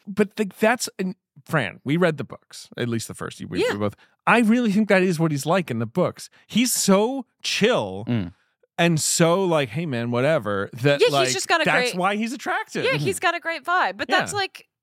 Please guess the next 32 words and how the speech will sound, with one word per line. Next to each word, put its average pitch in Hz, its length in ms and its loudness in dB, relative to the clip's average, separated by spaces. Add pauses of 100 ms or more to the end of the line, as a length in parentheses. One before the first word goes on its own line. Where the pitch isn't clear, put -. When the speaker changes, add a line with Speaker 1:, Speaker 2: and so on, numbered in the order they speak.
Speaker 2:
sort 285 280 -6
of 247 160 -6
the 247 160 -2
old 254 320 -2
classic 240 680 -4 (220)
journalist 240 520 -2
vibe 202 240 0
of, 202 120 -10
like, 208 160 -2
a 214 80 -4
guy 208 240 2
who 233 120 -10
can 226 140 -6
get 202 160 -2
into 202 260 -2
any 196 200 0
Speaker 1:
Who's 185 260 2
Speaker 2:
room, 175 80 -4
Speaker 1:
good 151 160 4
at 196 60 0
Speaker 3:
Yes. 170 60 -4 (220)
Speaker 1:
listening. 135 160 0
Speaker 2:
talk 147 300 2
to 269 140 -6
anyone, 208 320 -4
Speaker 1:
Exactly. 214 340 0
Speaker 2:
listen 104 280 -4
to - 140 -6
anyone. 190 760 -6 (340)
I 277 140 6
don't 453 180 -8
think 311 300 -6